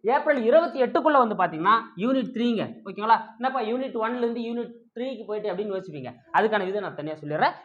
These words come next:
யூனிட் த்ரீயை பொறுத்தவரையிலும் ஜியாகிரபி. ஓகேங்களா? அப்ப ஜியாகிரபி நம்ம என்ன பண்ணுவோம்டானா, இந்த ஒன் வீக்குள்ளவே நம்ம என்ன பண்ணிட்டு முடிச்சிருவோம். அதுல தனியா ஐடியாஸ் இருக்குங்க. ஓகேங்களா? So, அந்த ஒன் வீக்குள்ளவே நம்ம என்ன பண்ணுவோம், அந்த சிலபஸை ரெண்டு மூணு டெஸ்டா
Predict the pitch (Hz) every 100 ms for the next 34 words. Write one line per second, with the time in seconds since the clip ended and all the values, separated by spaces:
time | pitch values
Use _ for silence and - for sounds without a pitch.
0 | - 233 311 - 277 302 240 233 208 202
1 | 269 180 208 226 202 131 - _ _ _
2 | _ _ _ _ - 185 190 196 180 -
3 | - 247 247 202 262 294 294 285 277 247
4 | 254 247 220 185 175 247 - - 202 233
5 | 220 269 285 294 277 262 262 247 226 220
6 | 214 226 226 202 - 214 302 - - 196
7 | 320 330 262 285 254 208 190 185 160 147
8 | 139 170 208 208 208 214 208 196 247 285
9 | - 269 262 247 226 240 226 180 - -
10 | - 233 254 240 254 285 262 247 277 -
11 | 185 262 330 311 285 254 233